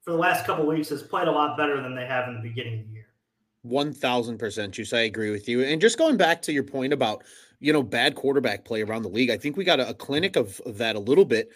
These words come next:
Speaker 2: on Monday Night Football from a guy like
Speaker 1: Yeah.
Speaker 2: Josh Allen, who, you know, M V P candidate the last few years, has, you know, that big playability, but he's gonna make mistakes. Like,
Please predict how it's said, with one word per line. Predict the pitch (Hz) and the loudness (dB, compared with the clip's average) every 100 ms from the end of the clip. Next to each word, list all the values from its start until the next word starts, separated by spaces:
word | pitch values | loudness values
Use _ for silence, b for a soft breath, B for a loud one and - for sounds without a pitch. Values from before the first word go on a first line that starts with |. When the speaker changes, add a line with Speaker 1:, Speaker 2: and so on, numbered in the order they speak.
| b b b - | b b b 0
Speaker 2:
on | 170 | 2
Monday | 180 208 220 | 6 8 10
Night | 233 | 8
Football | - 262 262 139 | 6 2 2 0
from | - 143 139 | 0 -4 -2
a | |
guy | 123 147 | 0 0
like | 160 139 | 0 -2
Speaker 1:
Yeah. | |
Speaker 2:
Josh | 127 131 185 | -2 -2 2
Allen, | 160 233 277 110 | 4 4 2 -2
who, | 127 147 131 B B B _ | 2 2 2 B B B _
you | 117 143 | -4 0
know, | 135 135 - | 0 -2 -2
M | 151 170 | -2 -2
V | 175 151 | -4 -6
P | - 175 | -4 -6
candidate | 170 - 175 165 165 175 - | -4 -6 -2 0 2 0 0
the | 160 | -2
last | 160 160 - | -2 -2 -6
few | - 135 | -6 -4
years, | 131 139 214 202 196 190 185 B B B | -4 2 8 10 10 6 0 B B B
has, | 156 151 127 | -2 -2 -2
you | 156 | -2
know, | 143 | 0
that | 131 127 | 0 0
big | 175 180 | -2 0
playability, | 180 160 135 262 320 185 | 2 2 4 2 2 -2
but | 185 202 | -6 -10
he's | - 190 | -10 -10
gonna | - 147 180 | -6 -6 -6
make | 135 131 127 | -6 -8 -8
mistakes. | 123 - 190 123 | -10 -4 -4 -2
Like, | 151 147 | -6 -6